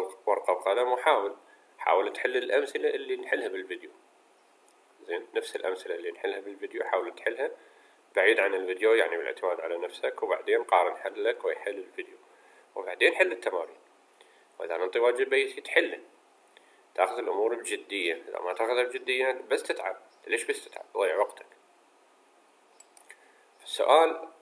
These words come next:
طبعا إحنا لازم نفهم السؤال. Suppose that، آه، a vector space V، يعني عندنا vector space.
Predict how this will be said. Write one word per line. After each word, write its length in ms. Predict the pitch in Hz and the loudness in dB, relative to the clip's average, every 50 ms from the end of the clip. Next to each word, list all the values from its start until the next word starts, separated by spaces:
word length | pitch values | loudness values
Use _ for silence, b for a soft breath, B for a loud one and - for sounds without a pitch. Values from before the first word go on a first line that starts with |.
| _ - | _ -4
طبعا 180 | 107 120 131 - | 0 0 0 0
إحنا 160 | - 156 151 | 2 4 6
لازم 220 | 143 127 123 127 | 6 6 4 2
نفهم 300 | 139 180 185 - 202 147 | 0 -2 0 2 2 2
السؤال. 340 | 113 - - - - - - - _ _ _ _ _ _ _ _ _ _ _ _ _ | 2 -2 -4 -8 -12 -14 -16 -20 _ _ _ _ _ _ _ _ _ _ _ _ _
Suppose 340 | - - _ 98 107 120 113 | -20 -8 _ 4 4 4 4
that، 420 | 98 98 107 110 117 123 131 127 - - - b b b b b b b _ _ _ _ _ - | 4 4 4 6 6 6 4 2 -2 -8 -16 b b b b b b b _ _ _ _ _ -10
آه، 280 | - 92 82 - 80 90 | -8 -6 -2 -2 -2 0
a 40 | - | 2
vector 380 | 117 110 - - 113 101 95 | 0 0 0 0 -2 -2 -2
space 360 | 92 - - 107 113 - - - | -2 -2 -2 -2 -2 -2 -4 -8
V، 80 | 110 | -10
يعني 380 | 107 87 - - - 82 82 85 | -10 -10 -8 -10 -8 -6 -4 -2
عندنا 360 | - 113 127 131 117 107 - | -2 -2 0 2 0 2 2
vector 360 | 147 - - - 170 - 135 | 0 -2 -2 -2 -2 -2 -2
space. 360 | 131 - - - - - - | -2 -4 -8 -14 -16 -18 -20